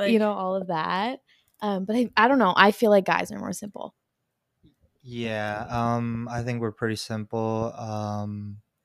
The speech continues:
Speaker 3: on a first date, I kinda just, like, see if they're, you know, like, a chill person, right? Like, not, like,
Speaker 2: Okay.
Speaker 3: too, like, superficial, not too, like, I,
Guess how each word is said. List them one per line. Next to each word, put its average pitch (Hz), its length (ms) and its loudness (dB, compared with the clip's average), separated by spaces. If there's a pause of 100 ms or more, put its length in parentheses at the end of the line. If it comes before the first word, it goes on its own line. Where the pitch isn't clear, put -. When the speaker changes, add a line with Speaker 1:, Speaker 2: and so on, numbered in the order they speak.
(500)
Speaker 3:
on 123 140 -2
a 113 40 -2
first 113 360 0
date, 110 240 0
I 104 100 -2
kinda 107 320 -2
just, 107 320 -6 (680)
like, 120 200 -4
see 135 460 0
if - 220 -6
they're, 110 840 -2 (460)
you 190 80 -4
know, 170 120 4
like, 131 140 0
a 127 40 -2
chill 123 220 2
person, 107 580 -6
right? 117 340 -2
Like, 117 180 -4
not, 131 260 0
like, 120 360 -2
Speaker 2:
Okay. 202 260 -8
Speaker 3:
too, 123 360 2
like, 113 240 0
superficial, 120 1080 0
not 110 380 -4
too, 113 460 0
like, 110 500 -2 (720)
I, 143 60 -4